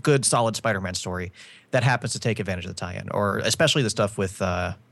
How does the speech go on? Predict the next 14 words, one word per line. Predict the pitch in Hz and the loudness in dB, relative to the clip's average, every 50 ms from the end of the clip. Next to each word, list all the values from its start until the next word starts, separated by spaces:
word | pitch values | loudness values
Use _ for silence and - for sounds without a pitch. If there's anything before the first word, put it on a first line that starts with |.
| _ _ _ _ _ _ _ - | _ _ _ _ _ _ _ 0
you | 113 104 | 2 2
know, | |
the | 101 120 107 104 | 4 4 2 2
Inhumans | 107 98 117 110 104 98 90 90 | 2 4 4 4 4 2 0 -2
and | - 98 | -4 -4
the | 95 | -2
Fantastic | - 101 92 90 107 95 92 - 95 | -2 -2 0 0 0 -2 -2 -4 -6
Four. | - - 101 98 104 - - _ - - - - - | -6 -4 -4 -4 -6 -8 -12 _ -20 -20 -20 -16 -4
They, | - 117 113 113 | 0 2 2 4
they | 110 120 123 | 4 4 2
told | 131 - 139 127 117 113 113 107 - | 2 4 4 4 4 4 4 2 0
a | 101 101 95 95 98 101 - _ _ - 123 110 101 107 113 | -2 -2 -2 -2 -4 -6 -10 _ _ -14 -14 -12 -10 -2 4
really | 113 135 156 180 170 147 120 104 | 6 8 8 8 8 6 6 4
good, | 90 - 113 107 95 90 87 - | 4 4 4 4 4 2 0 -4